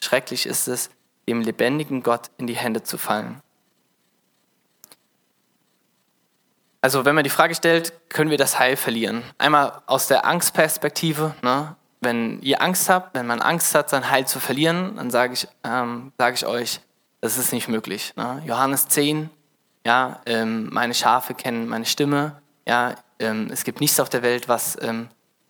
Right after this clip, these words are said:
uns aus der Hand von Jesus und dem Vater, äh, entreißen kann. Ja, und auch diese Angst, oh,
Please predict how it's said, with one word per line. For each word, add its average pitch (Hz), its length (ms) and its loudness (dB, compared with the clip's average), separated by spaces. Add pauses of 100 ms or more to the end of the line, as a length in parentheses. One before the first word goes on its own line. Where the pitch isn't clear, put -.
(120)
uns 160 480 0
aus 120 220 -2
der 123 180 0
Hand 131 180 2
von 117 160 -4
Jesus 139 440 0
und 123 240 -6
dem 113 100 -6
Vater, 113 540 0 (320)
äh, 117 80 -2
entreißen 110 500 0
kann. 107 300 -8 (600)
Ja, 110 140 2
und 107 160 0
auch 120 160 4
diese 120 300 2
Angst, 143 460 2
oh, 127 180 -4